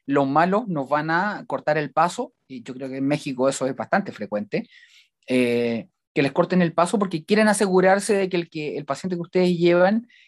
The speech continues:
eh, efectivamente no llegue al hospital, sino que directamente a la funeraria. Entonces, toda situación siempre se nos puede, eh, poner peor. Y cuando creemos que no puede ser peor, es ahí cuando efectivamente se nos vuelve una situación, eh,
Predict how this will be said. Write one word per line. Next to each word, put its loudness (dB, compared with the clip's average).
eh, -6
efectivamente 2
no 2
llegue 4
al 4
hospital, 0
sino -8
que -8
directamente -2
a 0
la -2
funeraria. -2
Entonces, -4
toda 4
situación 0
siempre 0
se -4
nos -4
puede, 0
eh, -10
poner -2
peor. -2
Y -4
cuando 0
creemos 0
que -6
no -2
puede 2
ser -2
peor, 0
es -6
ahí -2
cuando 0
efectivamente -4
se -2
nos 0
vuelve 4
una -4
situación, -6
eh, -6